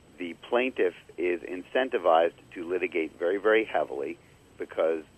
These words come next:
the more litigation occurs, the more valuable the claim becomes, because in fee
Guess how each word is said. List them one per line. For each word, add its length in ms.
the 100
more 560
litigation 840
occurs, 560
the 60
more 200
valuable 480
the 100
claim 360
becomes, 460
because 340
in 200
fee 220